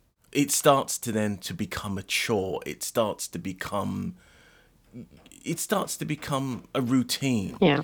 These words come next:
Speaker 1: And as you said, what, when you were doing what you were doing, it didn't feel like business because it was fun.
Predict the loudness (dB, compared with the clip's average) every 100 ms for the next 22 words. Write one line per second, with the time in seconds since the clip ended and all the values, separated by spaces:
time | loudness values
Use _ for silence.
0 | 2 4 4 4 0 2 4 4 2 4
1 | 4 2 0 2 0 4 4 4 2 -2
2 | -4 -2 0 0 0 -8 -16 -6 -2 2
3 | 0 0 2 2 4 0 -2 -6 -6 -8
4 | -6 -6 -4 -4 -4 -6 -8 -10 -8 -8
5 | -6 -8